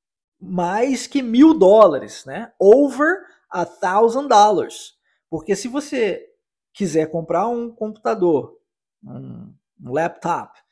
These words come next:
é, com menos de mil dólares pra jogar jogos, ele vai ficar travando toda hora e não vai funcionar. Então, se vo-, se esse é o seu objetivo, né, você precisa de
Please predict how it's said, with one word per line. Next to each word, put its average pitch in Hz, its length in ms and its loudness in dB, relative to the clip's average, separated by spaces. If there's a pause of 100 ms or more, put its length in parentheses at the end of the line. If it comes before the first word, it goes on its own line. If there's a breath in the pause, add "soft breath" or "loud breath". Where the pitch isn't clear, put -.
(520)
é, 131 240 -6
com 190 220 0
menos 220 440 -4
de 196 120 -10
mil 190 240 -4
dólares 151 500 0
pra 170 180 -6
jogar 151 540 -8
jogos, 165 540 -4
ele 185 120 -10
vai 233 140 -12
ficar 233 200 -10
travando 254 460 -6
toda 269 280 -6
hora 240 260 -2
e - 20 -12
não 262 140 -12
vai 240 120 -4
funcionar. 262 600 -12 (720)
Então, 151 680 -10 (160)
se - 160 -14
vo-, 151 260 -8
se 151 220 -8
esse 233 260 0
é - 20 -2
o - 40 -4
seu 196 240 0
objetivo, 226 1080 -4 (480 soft breath)
né, 147 440 -14
você 160 260 -10
precisa 156 720 -12 (320 soft breath)
de 147 640 -6